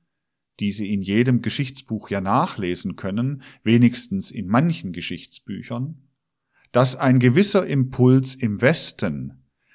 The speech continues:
der namentlich von den britischen Inseln ausging, als eine Nachwirkung sich darstellt des alten Keltentums.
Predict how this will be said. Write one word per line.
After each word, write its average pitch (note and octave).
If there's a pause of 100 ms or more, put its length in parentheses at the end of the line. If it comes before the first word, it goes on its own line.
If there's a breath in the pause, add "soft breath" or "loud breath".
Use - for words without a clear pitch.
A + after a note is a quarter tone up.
(200)
der G#2
namentlich C#3+
von A#2
den G#2+
britischen -
Inseln C#3
ausging, C#3 (280 loud breath)
als G#2+
eine F#2+
Nachwirkung B2+ (140 loud breath)
sich -
darstellt A2 (360)
des -
alten A#2
Keltentums. F#2+